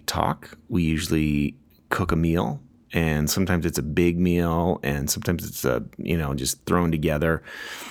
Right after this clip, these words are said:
leftovers meal. It doesn't really matter what the meal is,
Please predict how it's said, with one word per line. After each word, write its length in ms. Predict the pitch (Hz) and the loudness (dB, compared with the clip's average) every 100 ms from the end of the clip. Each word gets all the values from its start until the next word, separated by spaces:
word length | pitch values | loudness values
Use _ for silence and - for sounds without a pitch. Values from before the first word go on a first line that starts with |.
| - - | -18 0
leftovers 680 | 92 90 90 82 82 85 78 | 2 2 4 4 4 2 2
meal. 500 | 78 78 80 78 78 | 2 2 2 2 0
It 100 | 104 | 0
doesn't 260 | - 135 - | 2 2 2
really 200 | 135 104 | 4 4
matter 320 | 87 85 90 | 4 4 2
what 240 | 82 80 - | 2 0 0
the 60 | |
meal 280 | 85 82 78 | 0 2 0
is, 480 | 76 69 58 64 | 0 0 -2 -4